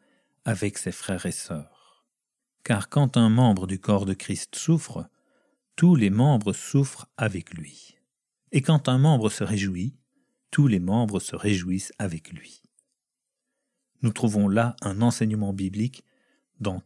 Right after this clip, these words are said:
toute la beauté de sa mise en pratique. Après sa maladie, Épaphrodite retourne donc à Philippe pour faire la joie de ses frères et sœurs là-bas.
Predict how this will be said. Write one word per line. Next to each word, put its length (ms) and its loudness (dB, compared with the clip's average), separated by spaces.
toute 220 2
la 160 2
beauté 400 -2
de 100 -6
sa 240 -8
mise 380 -2
en 80 -8
pratique. 680 -12
Après 260 0
sa 160 0
maladie, 540 0
Épaphrodite 640 0
retourne 380 -4
donc 280 0
à 40 -6
Philippe 440 -6
pour 160 -2
faire 240 0
la 160 2
joie 300 0
de 100 -4
ses 160 -10
frères 240 -4
et 60 -6
sœurs 500 -10
là-bas. 480 -8